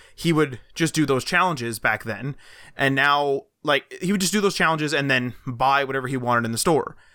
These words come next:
Whereas the way I always looked at it was, like, I wanna play the game, I wanna play the game, like, the way I want to. I don't wanna do these challenges.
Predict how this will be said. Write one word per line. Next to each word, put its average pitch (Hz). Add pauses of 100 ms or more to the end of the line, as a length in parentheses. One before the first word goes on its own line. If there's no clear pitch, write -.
(100)
Whereas 160
the 151
way 156
I 165
always 165
looked 151
at 135
it 123
was, 127
like, 117
I 135
wanna 160
play 151
the 143
game, 135
I 127
wanna 123
play 120
the 120
game, 110 (420)
like, 131
the 131
way 135
I 131
want 117
to. 107 (360)
I 143
don't 165
wanna 151
do 135
these 123
challenges. 113